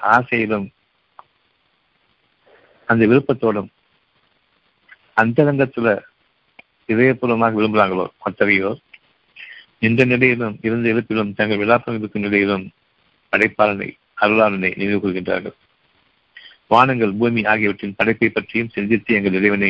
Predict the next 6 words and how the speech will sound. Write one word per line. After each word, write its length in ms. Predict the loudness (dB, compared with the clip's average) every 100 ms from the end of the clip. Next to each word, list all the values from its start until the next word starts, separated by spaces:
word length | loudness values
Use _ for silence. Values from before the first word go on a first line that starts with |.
| 0
இவற்றையெல்லாம் 520 | -2 0 0 0 -2
வீணாக 320 | 0 0 -2
படைக்கவில்லை, 520 | -4 -4 -4 -4 -6 -10 _ _ _ _ -20 -20 -6
நீ 120 | -2
மகா 240 | 0 2 0
தூய்மையானவன். 640 | 0 -2 0 0 -2 -10